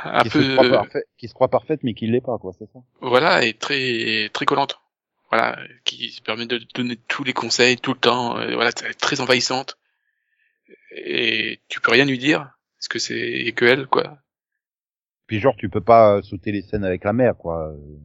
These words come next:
Speaker 1: Bah non.
Speaker 2: Non.
Speaker 1: Donc voilà. Et donc elle se remet pas, elle, pas en question. Donc, euh, bah, quand, par exemple, t'as une scène où la mère, elle, elle est en train de, elle, elle est en, voilà, elle est à table en train de siroter son verre d'alcool, euh, la fille, elle dit, «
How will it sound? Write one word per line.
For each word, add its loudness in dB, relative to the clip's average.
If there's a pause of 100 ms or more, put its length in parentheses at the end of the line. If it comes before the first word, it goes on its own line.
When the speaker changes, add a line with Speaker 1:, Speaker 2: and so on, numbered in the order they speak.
(220)
Speaker 1:
Bah 4
non. -6 (380)
Speaker 2:
Non. -4 (1080)
Speaker 1:
Donc 0
voilà. 4 (580)
Et -4
donc -2
elle 0
se -6
remet 2
pas, -8
elle, 2
pas 2
en 0
question. -8
Donc, -8
euh, 0
bah, 2 (800)
quand, 0
par 6
exemple, -2
t'as 2
une -4
scène -4
où -10 (640)
la 0
mère, 0
elle, -4
elle -2
est 0
en 2
train -2
de, -2
elle, 0 (140)
elle -6
est -2
en, -6
voilà, 2 (180)
elle -4
est 2
à 4
table 0
en -12
train -8
de -12
siroter -6
son -12
verre 0
d'alcool, 4
euh, -2
la -10
fille, 0
elle -2
dit, « -10